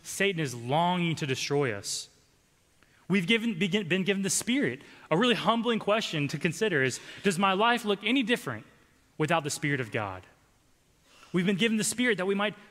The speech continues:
pray to God, that we might ask God to give us wisdom as we make decisions, as we handle the things in our life. And then another one, I, the last one I would want to highlight is God loves delivering us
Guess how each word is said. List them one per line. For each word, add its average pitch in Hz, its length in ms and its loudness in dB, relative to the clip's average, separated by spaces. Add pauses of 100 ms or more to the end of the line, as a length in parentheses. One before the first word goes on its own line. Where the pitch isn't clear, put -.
pray 240 380 0
to 220 80 0
God, 104 380 -6 (340)
that 160 80 4
we 190 60 4
might 214 160 2
ask 175 280 0
God 170 320 2 (300)
to 202 100 0
give 202 140 0
us 185 120 -2
wisdom 151 640 0 (560)
as 185 140 2
we 208 100 2
make 196 260 2
decisions, 107 640 -4 (200)
as 170 140 -4
we 180 80 -2
handle 202 420 0
the 175 120 -2
things 170 340 -2
in 147 60 0
our 131 100 0
life. 123 540 -4 (1500)
And 175 120 2
then 208 140 2
another 214 280 0
one, 208 140 0
I, 202 200 0
the 165 100 2
last 208 260 2
one 214 80 -2
I 190 60 4
would 170 140 2
want 165 120 2
to 147 60 0
highlight 147 400 2
is 131 300 -2 (1300)
God 175 240 2
loves 180 300 0 (380)
delivering 156 520 0
us - 500 -8